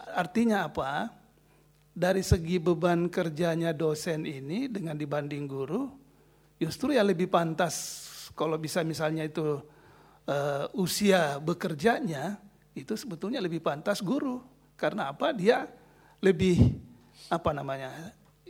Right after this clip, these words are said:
iya, dia kan tugasnya mengajar pengajaran saja. Ya, pengajaran ada elemen-elemennya, kan begitu. Tapi dosen, ya, bebannya selain dia ngajar, ya tadi,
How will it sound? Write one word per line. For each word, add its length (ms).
iya, 320
dia 480
kan 240
tugasnya 560
mengajar 560
pengajaran 560
saja. 400
Ya, 160
pengajaran 600
ada 160
elemen-elemennya, 960
kan 100
begitu. 380
Tapi 340
dosen, 480
ya, 320
bebannya 640
selain 400
dia 160
ngajar, 400
ya 160
tadi, 320